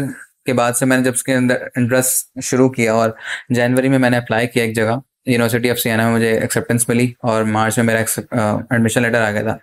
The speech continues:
तो मैंने जुलाई में वीज़ा अप्लाई किया क्योंकि usually जुलाई में वीज़ा ओपन होता है और I was able to get the visa in September twenty twenty-four, twenty twenty-three, and I was there in Italy on first October twenty twenty-four, twenty twenty-three, sorry.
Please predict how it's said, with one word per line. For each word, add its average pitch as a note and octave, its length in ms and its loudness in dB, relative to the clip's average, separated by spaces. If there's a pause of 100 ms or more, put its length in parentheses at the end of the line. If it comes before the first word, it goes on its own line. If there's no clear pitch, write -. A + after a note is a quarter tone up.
तो A2 260 4
मैंने A#2 480 0
जुलाई A#2 320 0
में A#2+ 120 -2
वीज़ा A2+ 220 0
अप्लाई B2+ 240 0
किया A#2 200 0
क्योंकि A2+ 280 0
usually A2+ 500 0
जुलाई G#2+ 280 0
में A#2 280 0
वीज़ा A2+ 380 2
ओपन A2+ 260 0
होता C3 180 2
है A2 100 -4 (320)
और A2+ 440 2 (360)
I B2+ 80 0
was A#2 140 2
able A#2 220 2
to A#2 80 0
get A2+ 160 0
the A2+ 100 2
visa A2 320 0
in A2 80 0
September A2 420 0
twenty G#2+ 240 0
twenty-four, A2 540 0
twenty A2+ 200 0
twenty-three, C3 520 0 (180)
and A2 360 0
I A2+ 140 0
was G#2+ 720 0
there A#2+ 340 0
in A#2 160 -2
Italy A2 420 0 (120)
on A2 400 0
first - 400 -2
October G#2+ 420 0 (600)
twenty A2 380 0
twenty-four, G#2+ 580 -2
twenty A#2 180 0
twenty-three, A2 400 0
sorry. A2 260 -2